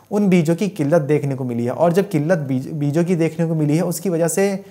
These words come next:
बिनौला खल का जो उत्पादन है वो भी कम ही देखने को मिला है। लगभग दस से पन्द्रह फीसदी की गिरावट बिनौला खल के उत्पादन में इस बार देखने को मिली है। दूसरा, कॉटन की कीमतों में जो तेज़ी आ रही है उसका असर भी बिनौला खल की कीमतों पर पड़ता दिखाई दिया है।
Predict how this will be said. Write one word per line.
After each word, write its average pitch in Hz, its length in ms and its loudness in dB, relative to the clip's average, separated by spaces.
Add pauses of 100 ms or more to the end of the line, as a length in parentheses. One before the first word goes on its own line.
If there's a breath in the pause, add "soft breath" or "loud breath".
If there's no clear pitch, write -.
(640 loud breath)
बिनौला 151 340 4
खल 165 220 2
का 170 120 4
जो 165 140 4
उत्पादन 151 440 2
है 185 80 2
वो 151 160 2
भी 165 120 -2
कम 143 200 -2
ही 139 100 -2
देखने 139 340 -2
को 147 100 -2
मिला 123 220 -2
है। 127 120 -2
लगभग 170 260 0
दस 147 220 -2
से 185 60 0
पन्द्रह 151 320 -2
फीसदी 143 340 -4
की 160 180 -4
गिरावट 131 400 2
बिनौला 135 360 -2
खल 139 200 -6
के 151 100 -2
उत्पादन 135 420 -2
में 165 380 -4
इस 135 200 -8
बार 143 180 0
देखने 135 320 -2
को 135 100 -6
मिली 147 280 -2
है। 175 260 0 (1160 loud breath)
दूसरा, 156 400 2
कॉटन 175 360 0
की 175 120 -2
कीमतों 170 300 -2
में 160 100 0
जो 170 100 0
तेज़ी 135 340 0
आ 135 180 2
रही 151 300 2
है 165 100 2
उसका 160 320 -4
असर 139 240 0
भी 156 80 0
बिनौला 135 320 -2
खल 147 200 -4
की 151 120 -2
कीमतों 135 300 -4
पर 147 140 0
पड़ता 123 320 0
दिखाई 143 300 -4
दिया 139 240 -2
है। 165 220 -2